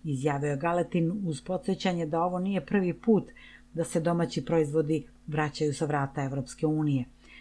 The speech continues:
Kaže da je krivac za to nespremnost i nemogućnost da usaglasimo sve standarde sa direktivama Evropske unije i kao primer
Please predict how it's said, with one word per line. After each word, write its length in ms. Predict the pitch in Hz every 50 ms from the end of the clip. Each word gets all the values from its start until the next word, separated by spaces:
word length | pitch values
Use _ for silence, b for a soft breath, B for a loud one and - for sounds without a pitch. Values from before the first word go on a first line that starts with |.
| B B B
Kaže 240 | - 147 139 139 151
da 120 | 135 151
je 100 | 151 147
krivac 400 | 151 - 165 175 170 170 175 151 135
za 240 | 139 135 147 156 147
to 280 | - - 190 185 190
nespremnost 760 | 180 175 180 185 - - - 185 180 180 175 175 165 - -
i 40 | 175
nemogućnost 800 | 165 165 165 160 151 143 151 175 202 214 - - 214 196 170 156
da 220 | 175 175 160 151 - -
usaglasimo 800 | 170 143 - - 180 175 190 196 202 196 - - - 180 170 160
sve 220 | - - 202 196
standarde 600 | 196 - 208 202 196 190 180 185 175 170 170 165
sa 160 | 160 - 175
direktivama 800 | 156 147 160 156 156 151 - - 190 185 185 185 175 170 165 160 156 170
Evropske 440 | 170 175 165 151 - - - 185
unije 340 | 190 208 208 208 202 180 - B B B B B B -
i 140 | 185 170 -
kao 300 | - 190 180 175 165 170
primer 420 | - 185 190 214 214 214 196 170